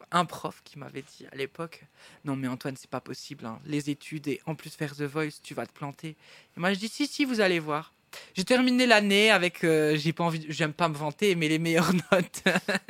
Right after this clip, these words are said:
Et voilà, et en quart de finale de The Voice. Donc, quand on a envie de le faire, on peut le faire. Et, et puis, euh, voilà. Et donc, après, après la Bolivie, c'était The Voice France, directement.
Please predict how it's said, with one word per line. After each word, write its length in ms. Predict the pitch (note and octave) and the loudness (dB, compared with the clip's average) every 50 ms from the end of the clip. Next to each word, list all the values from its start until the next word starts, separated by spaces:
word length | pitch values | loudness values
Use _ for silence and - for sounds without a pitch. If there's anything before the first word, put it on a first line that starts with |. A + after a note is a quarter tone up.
| - - - - - - F#4+ F#4+ F#4+ D#4 - - _ _ - | -4 -4 -4 -6 -10 -6 -2 -2 -2 -2 -4 -8 _ _ 2
Et 100 | C4+ D#4 | 4 4
voilà, 400 | C#4+ C#4 C4+ C4 B3+ B3+ A#3 - - - | 6 6 6 8 8 6 6 4 0 2
et 120 | A#3+ B3 | 4 4
en 100 | A#3+ A#3+ | 4 4
quart 180 | A3+ B3+ B3 A#3 | 2 2 2 2
de 100 | A#3 A3 | 0 0
finale 260 | - A3+ G#3+ G#3+ G#3 | 2 4 4 4 4
de 100 | F#3+ G3+ | 4 2
The 120 | F3 F3 | 2 4
Voice. 300 | E3+ E3 D#3+ F3+ F#3 F#3+ | 2 2 4 2 2 2
Donc, 200 | E3+ D3+ E3+ E3 - - - - _ | 0 -2 -6 -6 -8 -14 -20 -16 _
quand 220 | - B3+ B3 B3 - | 0 0 0 2 2
on 100 | A#3 G3+ | 0 0
a 40 | F3+ | 2
envie 200 | E3 D#3 F3 F#3+ | 0 0 0 0
de 80 | F#3 | 0
le 80 | F#3 D#3+ | 0 0
faire, 240 | D3+ - F#3+ F#3 F3+ | 2 2 0 0 0
on 80 | E3 | -2
peut 120 | D3+ D#3+ D3+ | -2 -2 -4
le 60 | D3 | -4
faire. 360 | D3 - F3 E3 D#3+ D3+ - - - - - - - _ - | -2 0 0 0 0 0 -4 -12 -18 -20 -20 -20 -20 _ 0
Et, 800 | E3+ E3+ E3 D#3+ E3 D#3+ D#3+ D#3 D3+ D3+ D3+ C#3+ B2+ G2+ D#3+ E3 | 2 4 4 4 4 4 2 2 2 2 2 2 0 2 0 0
et 40 | |
puis, 360 | D#3+ - - - F#3 F3+ F3+ E3 | 0 -2 -8 -10 -4 0 2 2
euh, 360 | D#3 D3+ D3 D3 D3 C#3+ C#3+ | 4 4 4 2 2 0 0
voilà. 300 | C#3 C#3+ C3 B2 B2 C#3+ - _ _ | 0 0 0 0 -2 -4 -8 _ _
Et 80 | - F3+ | 2 4
donc, 160 | F3 G#3+ - | 4 6 6
après, 260 | A#3+ G#3+ - - C4+ B3+ G#3+ - - | 4 4 4 2 2 2 0 -4 0
après 300 | - E3+ E3 - - G#3+ | 0 0 0 2 0 0
la 240 | F#3+ F3 F3+ E3+ E3+ | 2 4 6 6 6
Bolivie, 280 | D#3+ E3+ E3 D#3+ D#3+ F#3+ | 6 4 0 -2 -4 -10
c'était 240 | - - - E3 D#3 | -14 -8 -6 -6 -4
The 60 | D#3+ D#3+ | -2 -2
Voice 200 | D#3 D3+ D3 - | -2 -2 -4 -6
France, 380 | - - - C3+ C3+ - - _ | -10 -10 -10 -10 -10 -12 -18 _
directement. 680 | C#3 C#3 D3+ - D3+ - - - C#3+ C3+ C3+ C#3+ E3 | -10 -8 -6 -6 -6 -8 -6 -8 -8 -6 -6 -10 -12